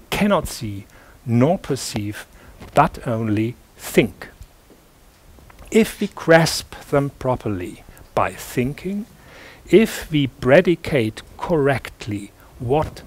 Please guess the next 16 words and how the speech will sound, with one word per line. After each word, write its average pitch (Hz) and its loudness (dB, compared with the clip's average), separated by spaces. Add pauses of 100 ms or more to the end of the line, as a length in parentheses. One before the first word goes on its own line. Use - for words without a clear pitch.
something 135 -6 (120)
is 123 -4 (380)
that - -8
we 110 -8
see 120 -8 (500)
or 110 -6
perceive, - -12 (920)
then 214 8
we 156 4
grasp 190 4
the 180 0
idea 170 2
of 180 2
the 151 -2
relevant 151 4
thing 190 -4